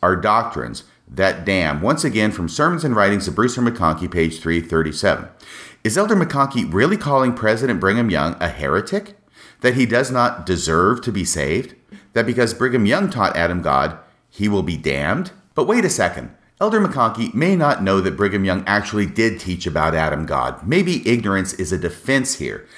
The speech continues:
After all, Elder McConkie does say, "There is not one of these that I have ever known to be taught in the church." Maybe he just didn't study enough. He was doubtless busy with other things like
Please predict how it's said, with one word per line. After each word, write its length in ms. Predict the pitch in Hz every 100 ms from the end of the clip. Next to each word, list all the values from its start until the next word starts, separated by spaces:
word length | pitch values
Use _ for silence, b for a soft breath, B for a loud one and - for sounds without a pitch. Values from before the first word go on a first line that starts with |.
| B B
After 340 | - 180 156 107
all, 140 | 101
Elder 180 | 139 170
McConkie 540 | 139 135 160 160 110 92
does 260 | 160 180
say, 280 | 101 82 - B B -
"There 160 | 123
is 100 | 127
not 220 | 135 131
one 180 | 120 190
of 120 | 156
these 260 | 98 90 90
that 120 | 101
I 80 | 101
have 140 | 98
ever 220 | 98 117 135
known 160 | 95
to 80 | 107
be 80 | 117
taught 300 | - 78 85
in 80 | 98
the 80 |
church." 380 | 117 226 156 - - B B B
Maybe 300 | 101 147 151
he 220 | 117 127
just 320 | 101 104 101
didn't 240 | 92 90 95
study 480 | - 92 90 90 85
enough. 380 | 80 62 - - b b -
He 120 | 160
was 140 | 143
doubtless 380 | - 175 151 151
busy 320 | - 131 104
with 220 | 95 98
other 220 | 147 175 170
things 340 | 101 78 -
like 240 | 85 80